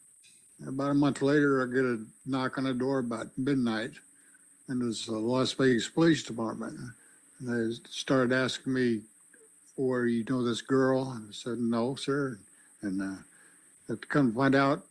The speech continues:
they'd found my cell phone at this girl's house that had been beaten and dragged down the stairs. So they were, I was the number one suspect at that time.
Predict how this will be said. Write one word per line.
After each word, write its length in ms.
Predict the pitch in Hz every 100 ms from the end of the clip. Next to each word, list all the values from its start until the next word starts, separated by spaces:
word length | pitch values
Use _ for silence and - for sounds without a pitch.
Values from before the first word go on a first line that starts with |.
| -
they'd 240 | 151 135 120
found 280 | 147 143 135
my 120 | 120
cell 280 | - 151 151
phone 300 | 131 117 120
at 100 | 110
this 220 | 117 104
girl's 420 | 131 131 123 120
house 280 | 127 123 120
that 100 | 123
had 120 | 117
been 240 | 120 113 107
beaten 300 | 131 143 131
and 180 | 120
dragged 260 | 117 127 120
down 180 | 123 110
the 60 |
stairs. 520 | 104 - 135 123 104 -
So 240 | 120 107 - - -
they 120 | 131 123
were, 300 | 117 107 - - - - - - - -
I 80 | 127
was 180 | 131 113
the 40 |
number 320 | 120 127 123 117
one 180 | 117
suspect 600 | 107 143 135 - 120 110 113
at 80 |
that 220 | 139 123 -
time. 340 | 117 113